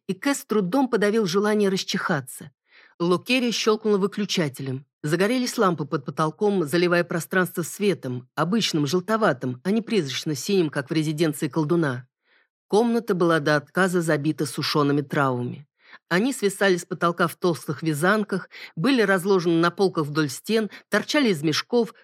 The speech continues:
кучей громоздившихся в углах, травяная труха устилала весь пол. От вида и запаха сена Кэста замутило.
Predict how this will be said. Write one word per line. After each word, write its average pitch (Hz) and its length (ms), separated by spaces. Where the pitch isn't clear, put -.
кучей 220 260
громоздившихся 190 800
в 185 60
углах, 180 400
травяная 233 400
труха 226 380
устилала 202 540
весь 185 260
пол. 135 360
От 175 200
вида 208 260
и 202 40
запаха 196 460
сена 233 360
Кэста 208 400
замутило. 180 720